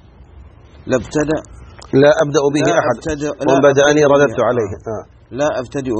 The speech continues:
Speaker 1: به، فإن ابتدأني أحد أجبته". وذلك لأن جواب التحية واجب، وأما الابتداء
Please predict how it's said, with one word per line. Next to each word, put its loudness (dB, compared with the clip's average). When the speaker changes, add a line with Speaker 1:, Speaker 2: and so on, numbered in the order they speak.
Speaker 1:
به، -6
فإن 0
ابتدأني -4
أحد -6
أجبته". -8
وذلك 0
لأن -4
جواب -2
التحية -8
واجب، -6
وأما 0
الابتداء -4